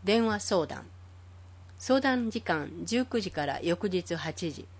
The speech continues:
対象、十五歳未満の子ども。問い合わせ、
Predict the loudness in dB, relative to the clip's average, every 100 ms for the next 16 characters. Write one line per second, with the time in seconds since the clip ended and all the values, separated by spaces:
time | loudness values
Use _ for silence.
0 | -20 -20 -20 -20 -2 0 0 0 2 0
1 | -2 -2 2 2 2 2 4 2 0 -2
2 | -8 -8 -6 -4 -4 -8 -16 -20 -20 -20
3 | -20 -20 0 4 6 4 2 2 0 0